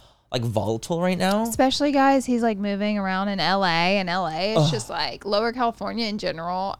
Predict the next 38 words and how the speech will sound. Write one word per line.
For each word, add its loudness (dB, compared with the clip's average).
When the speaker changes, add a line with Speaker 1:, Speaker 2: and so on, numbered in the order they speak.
Speaker 2:
and 0
honestly 0
everywhere, 2
but -2
out 2
here 2
Speaker 1:
It's 2
r-, 4
it's 0
really 6
rough 6
Speaker 2:
it 6
is 8
Speaker 1:
waters. 2
Speaker 2:
really 2
rough -4
waters. -8
Speaker 1:
It's 2
rough. 4
Sa-, -2
oh, -2
speaking -4
of -2
rough -2
waters, 0
I've -2
been -4
rewatching 0
all -2
of -2
Pirates -2
of -4
the -4
Caribbean. -4
Speaker 2:
I 2
have 4
too. 4
Speaker 1:
No, 8